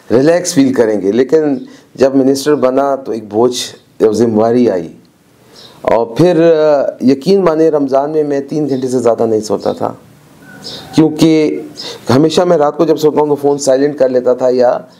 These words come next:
साइलेंट हो तो ज़रा बेड से दूर रख लेता था, charge पे लगा था। अब मैं अपने तकिए के सिरहाने phone रख के सोता हूँ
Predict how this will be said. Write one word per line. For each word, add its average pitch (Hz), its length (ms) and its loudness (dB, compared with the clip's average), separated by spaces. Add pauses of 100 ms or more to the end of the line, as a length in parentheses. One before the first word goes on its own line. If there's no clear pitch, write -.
(200)
साइलेंट 147 380 0
हो 147 120 2
तो 160 280 0 (300)
ज़रा 131 300 2
बेड 127 340 -2
से 143 120 -2
दूर 135 260 0
रख 135 160 -2
लेता 120 180 -2
था, 117 100 0
charge 117 280 -2
पे 120 120 0
लगा 104 180 2
था। 101 100 -6
अब 180 180 -4
मैं 175 360 0 (260)
अपने 143 560 0 (360)
तकिए 147 260 0
के 147 120 0
सिरहाने 127 360 0
phone 117 240 -2
रख 110 120 -8
के 101 80 -8
सोता 92 300 -4
हूँ 95 200 -4